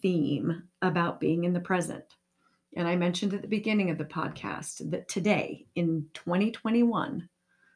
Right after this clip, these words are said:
are we in twenty twenty-one? Wow, I don't even know what year we're in, 'cause if I had to say twenty twenty-two, I would probably freak out. Anyway,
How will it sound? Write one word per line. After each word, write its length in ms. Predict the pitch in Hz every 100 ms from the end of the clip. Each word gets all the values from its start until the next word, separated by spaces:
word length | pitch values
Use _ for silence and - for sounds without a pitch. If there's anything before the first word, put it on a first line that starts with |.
| _
are 60 | -
we 100 | 190
in 100 | 180
twenty 280 | 180 190 180
twenty-one? 600 | - 185 170 170 185 202 _ _ _ _ _ _ _ _ -
Wow, 300 | 175 156 151 - -
I 60 |
don't 140 | 208 185
even 160 | 170 160
know 100 | 160
what 160 | 180
year 160 | 175 170
we're 180 | 170 165
in, 200 | 175 -
'cause 180 | - -
if 160 | 175 180
I 80 | 202
had 120 | 202
to 40 |
say 200 | 165 175
twenty 300 | 175 - 180
twenty-two, 520 | 175 180 175 165 185 180
I 100 | 170
would 140 | 160
probably 280 | 175 170 170
freak 340 | - 165 -
out. 300 | 180 165 - _ _ _ _ _ _ _
Anyway, 380 | 208 190 143 147